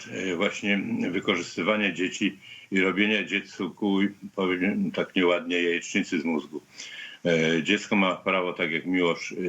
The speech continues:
e, to opisał Miłosz Monasterski, ma prawo do, jest o-, osobą, jest podmiotem, ma prawo do, do rozwoju. I ja wywodzę się z takiego pokolenia, że, że kiedy spotykały się rodziny,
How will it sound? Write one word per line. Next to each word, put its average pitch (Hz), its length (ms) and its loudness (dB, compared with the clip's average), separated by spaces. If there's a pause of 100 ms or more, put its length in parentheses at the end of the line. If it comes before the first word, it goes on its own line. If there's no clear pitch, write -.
(140)
e, - 20 -4
to 87 220 0
opisał - 380 -2
Miłosz 85 280 2
Monasterski, 82 840 -2
ma 85 160 0
prawo 85 380 0
do, 76 260 -2 (420)
jest - 240 0
o-, - 280 2
osobą, 113 520 2
jest 95 260 -2
podmiotem, 98 600 0 (400)
ma 90 100 2
prawo 98 320 0
do, 90 200 0 (140)
do 98 160 2
rozwoju. 92 640 0
I 110 240 2 (680)
ja 104 180 4
wywodzę 110 440 0
się 107 160 0
z - 160 -14
takiego 104 440 -2
pokolenia, 90 720 0
że, 90 120 -10 (580)
że 85 260 4 (140)
kiedy 90 220 0
spotykały 107 560 0
się 110 140 0
rodziny, 82 520 -2